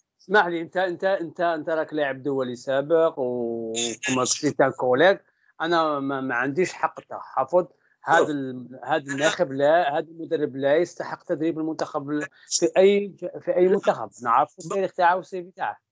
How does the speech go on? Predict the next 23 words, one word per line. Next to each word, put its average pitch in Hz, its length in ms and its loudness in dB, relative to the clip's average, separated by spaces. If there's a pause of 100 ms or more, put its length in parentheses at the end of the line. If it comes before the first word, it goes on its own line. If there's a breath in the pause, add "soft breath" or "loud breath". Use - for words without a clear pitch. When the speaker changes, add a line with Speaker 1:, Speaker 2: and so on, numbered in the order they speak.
(600)
Speaker 2:
شوف، - 300 -2
سبقنا 165 480 -2
وتكلمنا 156 600 -2
على، 139 480 -2
آه، 117 600 -4
على 135 160 0
ال-، 113 1040 0
عاد-، 135 280 0
على 123 500 2
يعني 123 180 4
الإقصاء 131 520 0
اللي 117 220 0
كان، 120 300 -2
آه، 113 520 -4
في، 110 380 2
في 120 100 -4
تونس، 135 580 4
على 107 200 -4
ربما 113 360 0
هو 107 220 4
اللي 123 120 4
كان 113 200 0
مدرب. 110 480 0